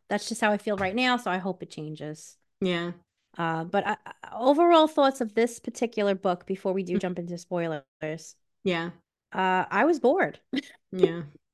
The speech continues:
Speaker 1: I was bored reading it.
Speaker 2: Mm-hmm.
Speaker 1: Um,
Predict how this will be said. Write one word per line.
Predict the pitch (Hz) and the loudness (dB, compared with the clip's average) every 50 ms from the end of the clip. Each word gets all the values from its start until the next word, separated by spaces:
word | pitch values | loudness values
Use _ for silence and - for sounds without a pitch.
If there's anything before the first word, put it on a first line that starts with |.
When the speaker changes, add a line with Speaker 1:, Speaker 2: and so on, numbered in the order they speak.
| _ _ - | _ _ 0
Speaker 1:
I | 330 | 0
was | 392 339 | 2 4
bored | 330 415 370 262 208 196 - _ _ _ | 6 6 6 6 4 2 0 _ _ _
reading | 247 254 240 226 208 | 2 4 4 4 4
it. | 180 170 - _ _ _ _ _ _ - | 0 -4 -8 _ _ _ _ _ _ -2
Speaker 2:
Mm-hmm. | 202 190 196 185 180 180 175 - _ _ _ - | 2 4 4 4 2 0 -4 -8 _ _ _ 0
Speaker 1:
Um, | 214 214 214 208 208 202 202 208 208 214 196 | 2 4 4 4 4 4 2 2 0 0 -2